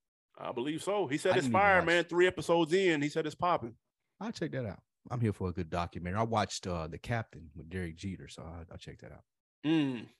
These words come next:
Speaker 1: okay.
Speaker 2: Mm-hmm.
Speaker 1: One
Speaker 2: Mm-hmm.
Speaker 1: more. Uh, Hendrix Loco, he said, "I agree one hundred percent on the Sci-Hi take. He is way too talented to be this quiet."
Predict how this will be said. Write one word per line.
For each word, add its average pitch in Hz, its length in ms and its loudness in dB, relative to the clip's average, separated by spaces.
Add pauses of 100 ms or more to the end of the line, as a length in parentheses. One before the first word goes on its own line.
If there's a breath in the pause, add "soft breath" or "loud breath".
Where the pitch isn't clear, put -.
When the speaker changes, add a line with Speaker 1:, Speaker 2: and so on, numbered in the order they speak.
(120)
Speaker 1:
okay. 139 300 2
Speaker 2:
Mm-hmm. 151 180 -10
Speaker 1:
One 180 100 8
Speaker 2:
Mm-hmm. 190 80 -2
Speaker 1:
more. 147 360 8 (140)
Uh, 123 360 4
Hendrix 160 400 2
Loco, 160 460 6
he 156 60 4
said, - 140 0
"I 143 180 6
agree 151 300 4
one 143 160 4
hundred 185 340 2
percent 175 300 0
on 147 80 -2
the 131 80 -2
Sci-Hi 131 580 4
take. 127 340 2 (380)
He 170 120 2
is 123 100 4
way 139 300 6
too 185 180 0
talented 160 480 2
to 127 80 -2
be 135 220 0
this 131 180 2
quiet." 98 600 0